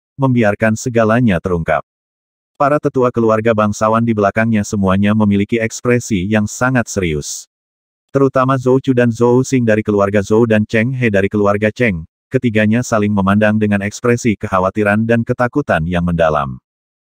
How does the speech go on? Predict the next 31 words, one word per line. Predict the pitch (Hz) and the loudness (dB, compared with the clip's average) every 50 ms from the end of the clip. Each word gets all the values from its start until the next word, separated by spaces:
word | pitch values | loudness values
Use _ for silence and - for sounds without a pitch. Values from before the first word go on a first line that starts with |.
| _ _ _ | _ _ _
Di | 147 139 127 123 | -4 -2 0 0
bawah | 135 139 151 151 | 2 2 2 0
langit, | 139 123 113 107 113 147 - _ _ _ _ - | 0 0 0 0 0 -2 -2 _ _ _ _ -4
Duan | 131 127 135 139 156 160 | 0 2 2 2 2 2
Yue | 151 143 135 135 | 2 2 2 2
memandang | 127 120 110 107 107 110 113 117 113 | 2 2 2 2 2 2 2 0 0
Xing | - 120 113 110 | -2 0 0 2
Yang | 107 107 104 | 2 0 0
Huo | 101 110 110 113 | 2 2 2 2
dengan | 107 110 104 101 95 95 | 2 2 0 0 -2 -2
acuh | 101 107 - 123 120 | -4 -2 -2 -2 -2
tak | - - 113 110 113 | 0 -2 -2 -2 -2
acuh | 120 - 139 131 123 | -2 0 0 0 2
dan | 117 110 104 | 2 2 2
berkata | 101 101 - 107 104 - 110 101 | 0 0 0 -2 0 0 0 0
dengan | 101 98 92 92 90 | 0 0 -2 -2 -2
acuh | 95 101 - - 120 120 | -4 -4 -2 -2 -2 -2
tak | - 110 107 | -2 -2 -2
acuh, | 107 110 - - 117 101 | -2 -2 -2 -2 -2 0
"Mengapa | 101 104 101 104 104 117 107 | 0 0 0 0 0 0 -2
orang | 101 104 104 104 104 107 110 | 0 0 0 0 0 0 0
yang | 110 107 107 | -2 -2 -2
sekarat | - - - - 113 113 107 - | -4 -4 -2 0 0 0 0 -2
tahu | - 117 113 110 113 98 85 85 | -2 -2 0 0 0 0 0 -2
begitu | 98 95 90 104 - 104 | -2 -2 -2 -2 -2 0
banyak?" | 92 90 87 82 78 76 73 - - _ _ _ _ _ _ _ _ _ _ _ _ _ _ - | 0 0 0 0 -2 -4 -6 -8 -12 _ _ _ _ _ _ _ _ _ _ _ _ _ _ -6
Dia | 139 139 139 147 156 | -2 2 2 2 2
terbang | - 143 131 120 131 135 | 2 0 0 0 0 0
sedikit | 131 - 131 117 113 - 120 120 | -2 -2 -4 -4 -2 -2 -2 -2
lebih | 120 117 107 117 120 | 0 0 0 0 0
tinggi, | - 143 147 139 117 101 92 107 147 | 0 0 0 0 0 0 0 -2 -2